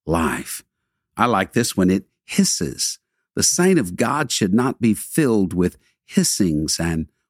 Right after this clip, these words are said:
whisperings. Instead, our yays should be yays, and our nays should be nays, and so on. A serpent also, though, has some desirable characteristics.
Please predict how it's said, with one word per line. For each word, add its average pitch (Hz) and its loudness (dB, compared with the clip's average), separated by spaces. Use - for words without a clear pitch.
whisperings. 85 -2
Instead, 175 0
our 135 0
yays 131 2
should 107 -2
be 98 2
yays, - -2
and 87 -2
our 85 0
nays 95 0
should - -6
be 82 -2
nays, - -10
and 131 4
so 156 2
on. - -12
A 143 2
serpent 180 2
also, 156 2
though, 87 0
has 117 0
some 123 2
desirable 127 -2
characteristics. - -8